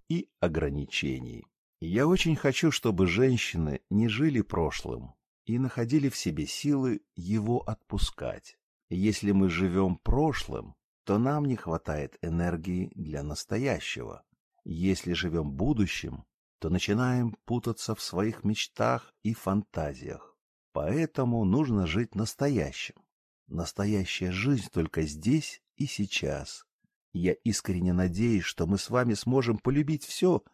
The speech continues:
что имеем, обретём внутреннюю лёгкость и вспомним о том, что у нас есть крылья, просто мы постоянно о них забываем. Мне особенно приятно получать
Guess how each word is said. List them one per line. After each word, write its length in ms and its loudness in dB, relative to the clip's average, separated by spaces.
что 360 -2
имеем, 580 0
обретём 540 4
внутреннюю 560 6
лёгкость 760 2
и 100 0
вспомним 640 2
о 120 -2
том, 400 0
что 500 0
у 120 2
нас 320 0
есть 220 -2
крылья, 680 0
просто 320 2
мы 140 -2
постоянно 840 -2
о 140 -6
них 460 -4
забываем. 840 -2
Мне 300 6
особенно 520 2
приятно 480 4
получать 480 2